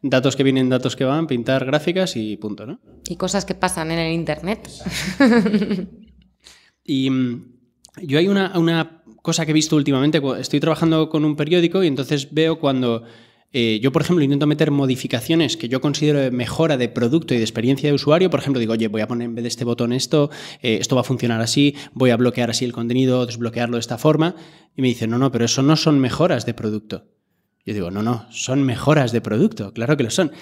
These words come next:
Speaker 1: Ellos, eh, entienden que el producto es siempre contenido. Y yo entiendo que producto es lo que la app o la web, ¿sabes? Entonces, em, ¿cómo, o sea,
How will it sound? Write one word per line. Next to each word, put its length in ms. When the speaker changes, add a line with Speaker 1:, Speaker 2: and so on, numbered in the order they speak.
Speaker 1:
Ellos, 400
eh, 280
entienden 580
que 160
el 100
producto 380
es 120
siempre 380
contenido. 540
Y 140
yo 140
entiendo 360
que 120
producto 600
es 320
lo 200
que 500
la 360
app 180
o 80
la 140
web, 300
¿sabes? 240
Entonces, 440
em, 600
¿cómo, 400
o 80
sea, 360